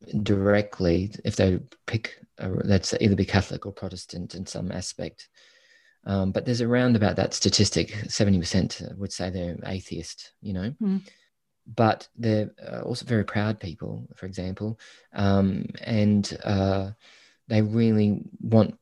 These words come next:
Speaker 1: proof, you know?
Speaker 2: Yes.
Speaker 1: So I think by being here, it also helped me be more evidential. Uh, amazingly, uh, as you would know, in mediumship, even when there's language barriers or cultural differences,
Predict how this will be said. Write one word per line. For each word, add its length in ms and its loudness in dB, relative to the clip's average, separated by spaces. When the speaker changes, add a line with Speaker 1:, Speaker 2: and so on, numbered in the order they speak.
Speaker 1:
proof, 640 0
you 80 0
know? 140 6
Speaker 2:
Yes. 460 0
Speaker 1:
So 420 2
I 80 0
think 280 0
by 200 4
being 300 4
here, 460 0
it 280 -2
also 300 2
helped 180 2
me 80 2
be 100 4
more 120 6
evidential. 600 0
Uh, 440 2
amazingly, 960 2
uh, 480 4
as 200 0
you 120 4
would 140 2
know, 220 4
in 220 2
mediumship, 640 2
even 320 2
when 120 4
there's 180 0
language 460 2
barriers 420 2
or 80 2
cultural 420 -6
differences, 720 -4